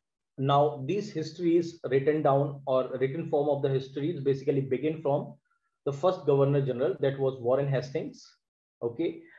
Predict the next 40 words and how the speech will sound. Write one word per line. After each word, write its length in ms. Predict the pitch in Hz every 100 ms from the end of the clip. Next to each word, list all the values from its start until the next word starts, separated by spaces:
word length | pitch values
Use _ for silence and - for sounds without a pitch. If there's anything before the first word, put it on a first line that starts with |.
| - -
And 220 | 135 135
that 160 | 143
was 240 | 147 151 131
lasted 460 | 131 143 - 185
with 100 | 143
the 80 | 143
last 360 | 131 131 170 - 135
vi-, 240 | 131 139 127
viceroy, 460 | 120 127 139 143
that 220 | 139 117
was 300 | 123 139 143 -
Lord 360 | 120 131 139
Mountbatten, 580 | 135 120 123 135 143 196
because 260 | 185 180 156
at 160 | 151
that 180 | 151 143
point 200 | 151 143
of 120 | 143 139
the 80 |
time, 360 | 139 135 180 285 _ _ _ _
you 100 | 123
know, 240 | 151 - 139
the 80 | 131
British 420 | 131 139 196 -
rule 160 | 156 147
was 360 | 123 160 - -
ended 320 | 117 104 95 - _ _ -
in 100 | 139
nineteen 360 | 127 117 123 -
forty-seven. 460 | 107 110 - 80 - _ _ _ -
Okay. 360 | 120 110 - - _ _
So 140 | -
the 80 | 139
historical 680 | 135 139 - 175 175 180 175
underpinning 540 | 139 143 - 151 156
related 420 | 143 127 135 139 139
to 60 |
the 100 | 139
British 400 | 113 117 175 170
administration 840 | 131 131 143 - 175 - 135 107